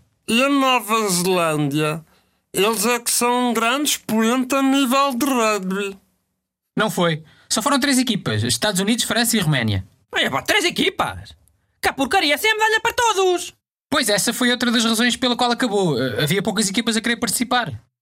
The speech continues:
Speaker 3: Então, pois, quinze gajos mais suplentes, tudo a comer que nem brutos. Haja comité que o sustente. Se calhar foi por isso que reduziram para sete.
Speaker 1: E há, às tantas. Isso por acaso tem pouco tempo do rugby de sete.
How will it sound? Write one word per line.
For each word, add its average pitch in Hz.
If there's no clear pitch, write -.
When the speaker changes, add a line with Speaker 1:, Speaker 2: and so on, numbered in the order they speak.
Speaker 3:
Então, 311
pois, 156
quinze 311
gajos 254
mais 262
suplentes, 262
tudo 277
a -
comer 254
que 254
nem 247
brutos. 320
Haja 320
comité 262
que 339
o 359
sustente. 294
Se -
calhar 392
foi 285
por 233
isso 330
que -
reduziram 349
para 330
sete. 135
Speaker 1:
E 226
há, 202
às 208
tantas. 240
Isso 269
por 247
acaso 240
tem 277
pouco 277
tempo 240
do 185
rugby 202
de 220
sete. 196